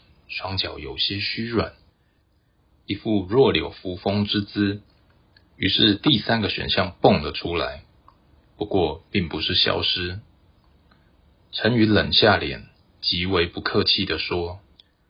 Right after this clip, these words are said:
：“滚开。”他直接进入遭遇 BOSS 会出现的对战画面。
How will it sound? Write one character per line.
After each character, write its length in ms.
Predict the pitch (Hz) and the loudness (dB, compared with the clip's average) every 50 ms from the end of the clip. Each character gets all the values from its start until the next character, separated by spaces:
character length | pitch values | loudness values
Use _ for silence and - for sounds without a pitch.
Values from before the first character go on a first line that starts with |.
| _ _ _ _ _ _ _ _ _ _ | _ _ _ _ _ _ _ _ _ _
：“滚 220 | - 110 98 87 - - - | -4 -4 -4 -4 -6 -10 -8
开。” 400 | - - - 110 104 101 104 107 - _ _ _ _ _ _ _ _ _ _ _ _ _ _ _ _ _ _ _ _ _ _ _ _ _ _ _ _ _ _ - | -6 -4 -2 -2 -2 -4 -6 -10 -14 _ _ _ _ _ _ _ _ _ _ _ _ _ _ _ _ _ _ _ _ _ _ _ _ _ _ _ _ _ _ -6
他 120 | - 139 | -4 -2
直 160 | 135 - 107 | -2 0 0
接 140 | 101 113 113 | 0 0 0
进 200 | 104 110 107 104 | 0 0 0 2
入 200 | 101 101 98 92 | 2 0 0 -2
遭 260 | - - 104 98 98 | -2 0 0 2 2
遇 100 | 101 98 | 0 -2
BOSS 460 | 98 - 110 95 78 76 - - - - - | 0 0 0 0 0 0 -4 -6 -6 -8 -6
会 180 | - - 98 | -4 -2 -2
出 220 | - - - 90 90 | -2 -2 -4 -4 -2
现 200 | - - 92 82 | -2 -2 -2 -2
的 120 | 73 73 | -4 -4
对 200 | - - 104 80 | 0 2 2 2
战 220 | 80 - 87 78 73 | 2 2 0 -2 -2
画 240 | - - 82 76 | -4 -4 -4 -4
面。 280 | 69 76 71 64 - | -4 -8 -12 -12 -14